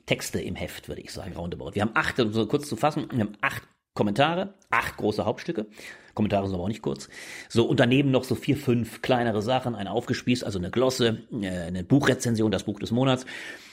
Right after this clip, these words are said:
So, und das sind also roundabout jedes Mal so um die zwanzig Hefte, äh, zwanzig Texte.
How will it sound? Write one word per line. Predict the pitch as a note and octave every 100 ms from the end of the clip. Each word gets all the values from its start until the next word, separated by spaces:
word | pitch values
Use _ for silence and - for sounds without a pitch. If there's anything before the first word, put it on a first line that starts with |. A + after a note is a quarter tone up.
| - _ _
So, | - G2
und | - G#3
das | -
sind | E3+ -
also | C#3+
roundabout | D3+ E3+ D#3 D3+
jedes | C3+ C3
Mal | C#3+
so | C3
um | B2
die | C3
zwanzig | - B2 A2+ A2
Hefte, | A#2+ - -
äh, | C#3+ C3
zwanzig | A#2+ -
Texte. | A2+ - G3